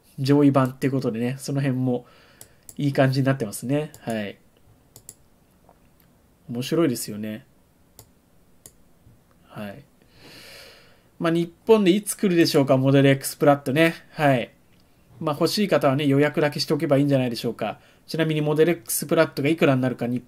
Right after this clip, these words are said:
本での値段が今ね、伏せられているので、え、い-、全くもっていくらの車になるのかわかんないんですけど、おそらく一千五百万とか七百万ぐらいするんじゃないかな。うん。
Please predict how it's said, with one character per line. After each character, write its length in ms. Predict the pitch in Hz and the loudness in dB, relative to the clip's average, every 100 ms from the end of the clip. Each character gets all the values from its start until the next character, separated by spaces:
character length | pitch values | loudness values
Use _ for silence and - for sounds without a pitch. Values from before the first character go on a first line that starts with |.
| - | -4
本 160 | 151 | -2
で 100 | 123 | -2
の 140 | 113 110 | -2 -4
値 120 | 113 | -6
段 220 | 117 113 | -6 -2
が 260 | 131 143 - - - _ | 0 0 -2 -12 -20 _
今 200 | 139 117 | -6 -2
ね、 260 | 131 135 - _ | -2 -2 -6 _
伏 120 | - | -6
せ 180 | - 160 | 2 4
ら 100 | 156 | 4
れ 100 | 151 | 2
て 100 | 135 | 0
い 20 | |
る 80 | 123 | -2
の 120 | 117 | -2
で、 260 | 117 131 - - _ _ - - _ - | 0 -2 -2 -10 _ _ -20 -20 _ -10
え、 120 | 123 | -6
い-、 120 | 131 - 135 | -6 -6 -6
全 120 | 135 | -4
く 240 | 143 139 | -4 -4
も 80 | 143 | -4
っ 60 | 135 | -4
て 180 | 120 117 | -4 -4
い 80 | 139 | -2
く 100 | 135 | -2
ら 100 | 113 | -2
の 240 | 110 101 - | -6 -12 -20
車 420 | - - 165 139 | -16 -2 -2 0
に 100 | 143 | 0
な 100 | 131 | 2
る 80 | 123 | 2
の 40 | |
か 120 | 117 113 | -2 -4
わ 120 | 117 | -2
か 100 | 143 | -4
ん 40 | |
な 60 | 117 | -4
い 40 | |
ん 20 | |
で 40 | 113 | -8
す 60 | - | -6
け 60 | |
ど、 40 | 151 | 0
お 40 | |
そ 100 | 165 | 2
ら 60 | 156 | 2
く 100 | 127 | 0
一 100 | 131 | -2
千 360 | - 151 120 - - - - _ | -2 -2 -2 -8 -20 -20 -20 _
五 100 | - | -8
百 200 | 131 139 | -4 -2
万 160 | 151 147 | -2 -2
と 80 | 127 | -2
か 60 | |
七 180 | 117 117 | -4 -6
百 200 | 131 131 | -6 -4
万 160 | 131 131 | -2 0
ぐ 80 | 131 | 0
ら 60 | |
い 40 | 117 | -2
す 120 | 139 | -2
る 80 | 151 | -2
ん 40 | |
じ 80 | 131 | -2
ゃ 20 | |
な 80 | 117 | -2
い 60 | 117 | -4
か 80 | |
な。 200 | 127 139 - _ _ - | -4 -6 -8 _ _ -12
う 40 | |
ん。 320 | 117 113 104 | -8 -8 -10